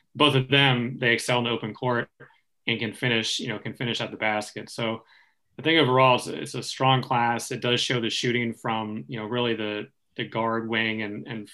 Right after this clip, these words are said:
you know, big man spot. And once again, I think for this class, it'll be ideal to get, you know, a mixture of some of the guys that are, are, are rising quickly, but,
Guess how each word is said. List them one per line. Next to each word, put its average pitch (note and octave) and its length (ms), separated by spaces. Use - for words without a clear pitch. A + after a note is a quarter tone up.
you A2 80
know, G#2 200
big A#2+ 200
man G#2+ 220
spot. A2+ 400
And A2+ 840
once B2 220
again, A2+ 480
I A2+ 120
think C3+ 240
for A#2+ 80
this C#3 200
class, B2 480
it'll A#2 120
be A2+ 160
ideal A2+ 520
to G#2+ 160
get, A2 340
you A2+ 100
know, A2 80
a G#2+ 60
mixture A#2 420
of A2 240
some - 340
of A#2 40
the A#2 80
guys A2+ 380
that A2 260
are, A2 340
are, C3+ 220
are A2 160
rising A#2 480
quickly, C3 460
but, A2 300